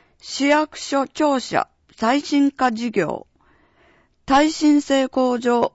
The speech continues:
及び老朽化した設備改修に向けた設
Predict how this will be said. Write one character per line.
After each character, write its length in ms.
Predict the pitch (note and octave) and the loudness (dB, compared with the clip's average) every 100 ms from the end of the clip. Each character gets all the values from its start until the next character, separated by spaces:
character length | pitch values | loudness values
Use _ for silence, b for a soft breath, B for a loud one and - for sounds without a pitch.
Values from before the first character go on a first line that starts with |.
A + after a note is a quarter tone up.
| - | -2
及 300 | C#4+ D4 A3 | 2 2 2
び 240 | F3+ F3+ b b b b | -2 -6 b b b b
老 240 | A3+ C#4 | 4 6
朽 320 | D#4 - C#4+ C#4 | 4 2 0 0
化 240 | C4+ B3+ | 0 -2
し 180 | - - | -2 -2
た 260 | A#3+ A3+ - _ - | 0 2 -2 _ -8
設 340 | - E4 D#4+ | 0 0 0
備 180 | B3 G3+ | -2 -2
改 300 | - B3 C4 | 2 2 0
修 300 | - B3+ B3+ | -4 -2 2
に 140 | B3+ | 2
向 140 | A#3+ A3+ | 2 0
け 140 | A#3 | -2
た 280 | A3+ A3 - | 0 0 0
設 280 | - B3 C4+ | -4 -4 -4